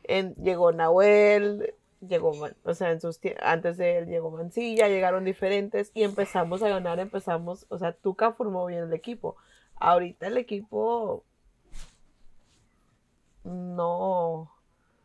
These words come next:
sea, no, no, o sea, por, por eso te digo que no s-, no, no te puedo decir que, que este, que este Ibáñez tenga el perfil para,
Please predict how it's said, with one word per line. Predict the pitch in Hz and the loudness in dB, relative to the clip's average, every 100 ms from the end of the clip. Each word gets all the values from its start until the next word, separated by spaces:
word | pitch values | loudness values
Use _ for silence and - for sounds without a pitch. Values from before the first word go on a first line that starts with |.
| _ _ _ _ _ _ _ | _ _ _ _ _ _ _
sea, | 202 196 | 0 0
no, | 196 190 - | 0 -2 -2
no, | 208 208 202 | 0 2 2
o | 214 | 4
sea, | 214 | 4
por, | 214 214 214 - | 6 2 -2 -6
por | 240 220 | -4 -2
eso | 240 | -2
te | |
digo | 247 247 | -6 0
que | 254 | 0
no | 233 220 226 | 2 0 0
s-, | 233 - - | -2 -10 -12
no, | 208 214 214 - | -6 -4 -4 -4
no | 214 | -4
te | 208 226 | -2 0
puedo | 233 | 2
decir | 233 233 | 2 0
que, | - 226 214 202 190 185 185 - | -2 0 2 2 0 0 -2 -4
que | - 185 185 | -2 0 0
este, | 185 - 202 196 175 156 - _ _ _ _ _ _ _ _ _ _ _ _ _ - - - - _ _ _ _ _ _ | -4 -2 2 4 2 0 -12 _ _ _ _ _ _ _ _ _ _ _ _ _ -14 -12 -14 -18 _ _ _ _ _ _
que | 214 202 | 2 4
este | - 226 | 4 4
Ibáñez | 208 196 208 220 - - _ _ _ - - - | 4 4 0 -2 -6 -20 _ _ _ -18 -18 2
tenga | 196 190 208 | 2 4 2
el | 214 | 2
perfil | 214 220 208 233 | 0 0 -2 0
para, | 190 190 180 180 175 | 2 4 2 2 0